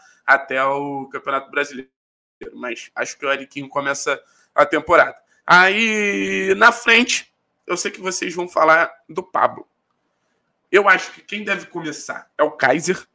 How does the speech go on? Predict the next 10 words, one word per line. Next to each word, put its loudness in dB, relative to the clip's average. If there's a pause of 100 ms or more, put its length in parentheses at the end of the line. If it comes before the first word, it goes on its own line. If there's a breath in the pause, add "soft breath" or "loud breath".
(180)
mas -2 (100)
o -6
meu 0
favorito -4
é -6
o -8
Babi. -2 (440)
Entre -2
os -8
três, -4